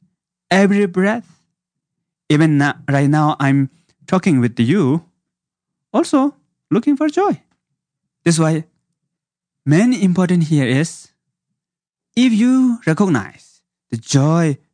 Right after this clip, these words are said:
which is developed within you, none depend on the outside circumstances. That is the beginning of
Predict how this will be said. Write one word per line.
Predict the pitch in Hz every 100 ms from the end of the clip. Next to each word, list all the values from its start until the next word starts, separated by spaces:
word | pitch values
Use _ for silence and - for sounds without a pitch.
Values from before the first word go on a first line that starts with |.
| _
which | 135 135
is | 123 - _ _ _ -
developed | 151 151 214 226 202
within | 147 139 160
you, | 151 110 104 156 _ _ _ _ _ _ _ _ _ _ _
none | 120 135 147 180 196 175 135
depend | - 139 156 170 -
on | 127
the | 120 - _ _ 151
outside | 165 165 - 151 - _
circumstances. | - 131 127 135 - 131 135 - 92 - - _ _ _ _ _ _ _
That | 123 127 -
is | 127 -
the | 113
beginning | 123 - 113 117 -
of | 113 104 -